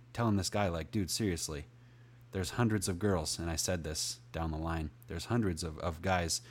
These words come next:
trying to bang your girl. I've never flirted with her. I've only hung out with her as friends. Would I bang her? If it came to that,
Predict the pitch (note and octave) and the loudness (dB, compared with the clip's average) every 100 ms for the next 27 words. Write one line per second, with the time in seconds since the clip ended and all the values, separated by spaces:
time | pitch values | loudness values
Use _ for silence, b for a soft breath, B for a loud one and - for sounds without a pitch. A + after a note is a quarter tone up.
0 | B - G#2 F#2+ F2+ E2+ F#2 F2 E2 F#2 | B -4 0 2 0 0 2 2 2 2
1 | F2+ D2+ B B B B B B - G2 | 2 0 B B B B B B -2 0
2 | G2+ G#2 F#2+ F2+ G#2 G#2 G2 G2 G#2 G2+ | 2 2 2 0 0 2 2 0 2 0
3 | F2 F#2 F#2 F#2+ E2+ F#2+ F2+ F2 F2+ E2 | 0 0 0 0 0 0 0 0 -2 -2
4 | E2+ C#2+ - B B G2 A2+ B2 B2+ A#2+ | -4 -8 -10 B B 2 4 4 2 2
5 | C#3+ - - - - - G2 - - A2 | -2 -6 -20 -20 -20 -8 -6 -6 0 2
6 | A2 A#2+ C#3+ | 4 2 0